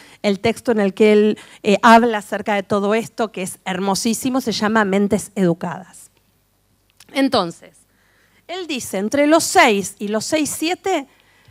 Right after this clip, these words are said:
los chicos comprenden con un tipo de comprensión que él denomina mítica.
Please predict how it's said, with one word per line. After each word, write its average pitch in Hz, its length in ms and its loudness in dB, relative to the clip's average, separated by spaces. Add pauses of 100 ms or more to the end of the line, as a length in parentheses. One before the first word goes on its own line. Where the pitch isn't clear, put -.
(200)
los 240 200 -2
chicos 339 460 0
comprenden 285 1120 2
con 240 180 0
un 285 120 4
tipo 320 240 0
de 302 100 4
comprensión 254 840 0
que 330 100 -2
él 330 120 0
denomina 285 680 4
mítica. 202 800 -8